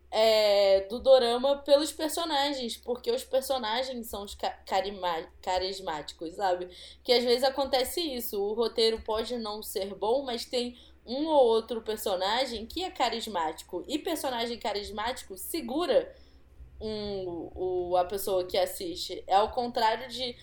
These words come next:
se existe um roteiro bom, mas personagens que não são carismáticos, não segura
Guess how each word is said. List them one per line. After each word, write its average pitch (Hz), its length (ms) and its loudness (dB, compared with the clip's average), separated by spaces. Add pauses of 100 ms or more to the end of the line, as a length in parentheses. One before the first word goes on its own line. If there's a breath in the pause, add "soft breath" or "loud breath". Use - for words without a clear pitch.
(180 loud breath)
se - 500 -8
existe 226 440 0
um 269 120 2
roteiro 240 440 2
bom, 190 280 2
mas 190 240 -2
personagens 208 800 -4
que - 180 -10
não 214 200 -4
são 240 240 -4
carismáticos, 208 1040 -4 (300 soft breath)
não 330 140 -8
segura 233 1080 0